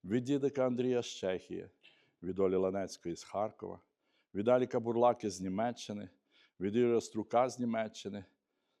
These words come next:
Ну і записав від Галі Тефледжук, але вона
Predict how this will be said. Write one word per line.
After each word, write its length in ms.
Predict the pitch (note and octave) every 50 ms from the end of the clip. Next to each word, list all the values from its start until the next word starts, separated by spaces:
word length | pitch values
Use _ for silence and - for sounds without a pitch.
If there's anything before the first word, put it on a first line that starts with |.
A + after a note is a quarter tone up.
| _ -
Ну 140 | D#3 D#3 D3
і 60 | A#2
записав 420 | G2 A2 G2+ G#2+ - - B2 A#2+
від 100 | A2 G#2
Галі 260 | G2+ A2+ A2+ G#2+ G#2+
Тефледжук, 640 | - - G2+ - - G#2+ A2 A2 G2+ G2 G2 - -
але 220 | F2 F2 E2+ E2 - _ - - - - F2 - _
вона 380 | F2 F2 F#2 F2+ F#2+ F#2 F#2